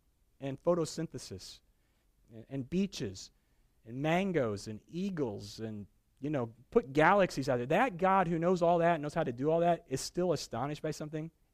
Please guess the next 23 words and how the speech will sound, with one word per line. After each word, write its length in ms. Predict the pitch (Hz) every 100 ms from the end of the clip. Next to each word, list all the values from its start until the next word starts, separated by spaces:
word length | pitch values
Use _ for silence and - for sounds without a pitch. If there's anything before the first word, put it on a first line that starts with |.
| -
That 100 | 147
he 140 | 185
humbles 340 | 156 175 202 185
himself 340 | 190 190 185
enough 220 | 170 170
to 80 | -
be 140 | 156 151
amazed 360 | 127 127 160
by 140 | 139 135
anything 300 | 143 127 123
is 80 |
just 240 | 123 131 -
amazing 420 | 131 135 127 123
to 100 | 120
me. 240 | 123 117 120 _ _ _ _ _ _ _ -
And 140 | 160
this, 280 | 180 - - _
this, 220 | 185 - - _ -
this 140 | 165
is 180 | 214 170
a 40 | 156
true 280 | - 208 196
account. 420 | - 208 165